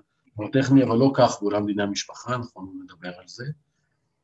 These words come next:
וכתוצאה מהשלבים הראשוניים האלה של ההפניה לייעוץ, שנראה שזה צעד,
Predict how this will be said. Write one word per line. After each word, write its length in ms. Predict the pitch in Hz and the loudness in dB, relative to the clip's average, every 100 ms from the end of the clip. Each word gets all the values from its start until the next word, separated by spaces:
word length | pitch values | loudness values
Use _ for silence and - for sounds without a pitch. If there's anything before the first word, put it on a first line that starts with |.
| _ - | _ -16
וכתוצאה 420 | - 107 95 120 | -8 -6 2 6
מהשלבים 1000 | 139 147 135 123 - - - 113 117 147 | 8 8 6 2 -6 -14 -8 0 4 6
הראשוניים 680 | 135 117 - 113 110 131 156 | 6 4 0 -2 0 4 6
האלה 340 | 139 110 101 | 4 2 -4
של 240 | 101 - 101 | -6 -6 -6
ההפניה 680 | 95 - 107 101 117 143 | -8 -10 -8 -2 2 4
לייעוץ, 420 | 139 123 123 135 135 | 4 2 2 0 0
שנראה 400 | 117 113 123 120 | -4 0 0 0
שזה 220 | 120 107 | -6 -6
צעד, 260 | - 120 | 0 0